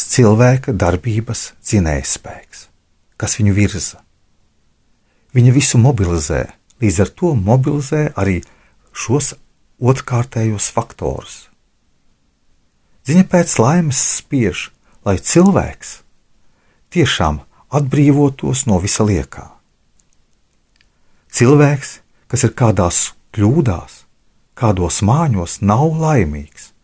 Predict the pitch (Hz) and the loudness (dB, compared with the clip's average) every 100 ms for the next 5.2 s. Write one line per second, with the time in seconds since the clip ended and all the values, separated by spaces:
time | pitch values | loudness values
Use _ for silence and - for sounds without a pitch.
0 | _ _ _ _ _ - - - 92 - | _ _ _ _ _ -10 -6 -2 -2 0
1 | 123 123 180 170 160 135 110 - 98 85 | 0 4 4 4 4 4 4 2 0 0
2 | - 80 - - _ _ _ _ - 92 | -2 -4 -4 -8 _ _ _ _ -6 -6
3 | 82 - 87 107 - _ _ _ - 95 | -4 -4 0 0 -4 _ _ _ -6 -2
4 | 90 90 - _ - 98 98 80 73 71 | -2 -4 -12 _ -8 -4 -4 -4 -10 -16
5 | - - | -20 -20